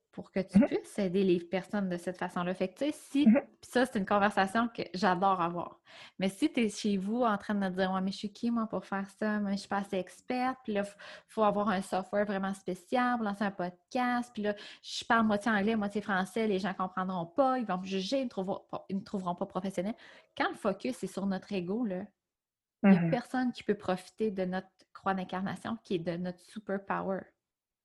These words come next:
Speaker 2: Ouais,
Speaker 1: Puis
Speaker 2: totalement.
Speaker 1: pourtant, t'as eu ces outils-là parce que tu dois, tout le monde, on s'entend, là.
Speaker 2: Oups.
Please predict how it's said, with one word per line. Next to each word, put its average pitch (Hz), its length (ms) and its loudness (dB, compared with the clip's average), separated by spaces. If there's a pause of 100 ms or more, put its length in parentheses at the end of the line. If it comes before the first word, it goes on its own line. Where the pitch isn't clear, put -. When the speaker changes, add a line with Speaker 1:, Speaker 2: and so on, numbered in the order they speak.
(160)
Speaker 2:
Ouais, 220 180 6 (360)
Speaker 1:
Puis 202 120 2
Speaker 2:
totalement. 185 280 8
Speaker 1:
pourtant, 226 400 2 (880)
t'as 208 240 4
eu 262 120 4
ces 220 260 -2
outils-là 208 320 -6
parce - 220 -12
que - 100 -6
tu 202 280 -8
dois, 185 240 -2 (120)
tout 311 160 2
le 311 120 6
monde, 247 420 4
on - 160 6
s'entend, 208 300 2
là. 277 120 -2 (1600)
Speaker 2:
Oups. - 380 6